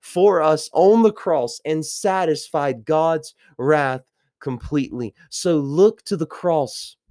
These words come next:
This is why Good Friday is good. This is why the cross is beautiful. He died for our sins. So the question now is, do you receive him?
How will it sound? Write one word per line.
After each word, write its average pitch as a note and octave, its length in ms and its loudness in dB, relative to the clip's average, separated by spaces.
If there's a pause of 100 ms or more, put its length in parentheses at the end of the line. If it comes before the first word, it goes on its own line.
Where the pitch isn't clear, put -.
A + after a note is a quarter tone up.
(420)
This A3 340 0
is B3+ 220 -2
why F#3 260 2
Good D3+ 300 0
Friday C#3+ 520 -2
is G#2+ 200 -10
good. A#2+ 360 -8 (480)
This A3 380 -2
is B3 240 -2
why F3 480 -2 (220)
the E3+ 80 -4
cross E3+ 680 -2 (300)
is C#3+ 180 -2
beautiful. G3 640 -2 (1040)
He G3+ 220 -2
died D#3+ 600 0 (220)
for D3 480 2 (240)
our B2+ 140 -2
sins. C3 680 -6
So - 180 -12
the C3+ 60 -10
question D3 580 -2
now C#3+ 300 0
is, A2+ 460 -6 (1000)
do C3+ 80 -6
you D#3+ 280 0
receive F3 520 -4
him? A#2+ 320 -2